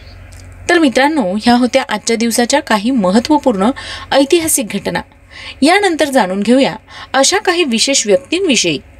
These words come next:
ज्यांनी इतिहासात स्वतःचं नाव सुवर्ण अक्षरांनी कोरलं आहे आणि आज अशा काही व्यक्तींचे जन्मदिवस आहेत.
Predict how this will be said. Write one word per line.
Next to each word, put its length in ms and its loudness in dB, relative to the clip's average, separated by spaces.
ज्यांनी 420 0
इतिहासात 640 0
स्वतःचं 580 2
नाव 160 4
सुवर्ण 400 2
अक्षरांनी 480 0
कोरलं 360 2
आहे 240 -4
आणि 320 0
आज 180 2
अशा 200 2
काही 260 0
व्यक्तींचे 680 0
जन्मदिवस 520 2
आहेत. 200 -2